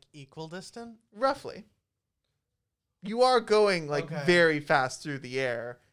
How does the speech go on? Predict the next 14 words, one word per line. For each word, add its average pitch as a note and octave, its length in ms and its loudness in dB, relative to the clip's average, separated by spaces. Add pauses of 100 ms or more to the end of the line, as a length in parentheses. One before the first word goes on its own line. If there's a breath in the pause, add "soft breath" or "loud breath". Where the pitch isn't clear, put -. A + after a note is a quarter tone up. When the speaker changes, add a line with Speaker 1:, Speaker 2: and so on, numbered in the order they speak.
(180 soft breath)
Speaker 2:
and C#3+ 240 -6
you D3+ 120 -10
do E3+ 200 -6
feel D3+ 260 -2
a D3+ 40 0
little C#3+ 180 -2
bit C3+ 120 -6
like C#3+ 180 -4
a B2 40 -8
snack C3 420 -8
on B2+ 120 -8
the A2 80 -12
wind, A2+ 420 -10
so A2+ 500 -12